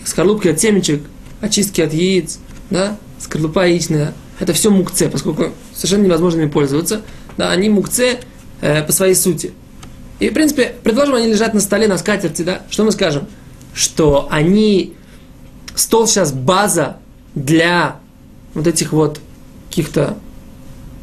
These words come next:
пищевых отходов? Или, например, там лежит десять огурот, маленькая монетка. Что мы скажем, вот эта маленькая монетка, она как бы для неё является базой, вот весь этот, вот этот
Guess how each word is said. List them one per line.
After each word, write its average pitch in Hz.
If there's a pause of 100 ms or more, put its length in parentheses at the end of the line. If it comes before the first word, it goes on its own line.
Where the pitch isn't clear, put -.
(100)
пищевых 160
отходов? 214 (1000)
Или, 233
например, 220
там 202
лежит 180
десять 214
огурот, 160
маленькая 190
монетка. 156 (920)
Что -
мы 170
скажем, 160
вот 170
эта 160
маленькая 180
монетка, 156
она 175
как 156
бы 143 (180)
для 160
неё 165 (320)
является 165
базой, 165
вот 143
весь 170
этот, 151
вот -
этот 156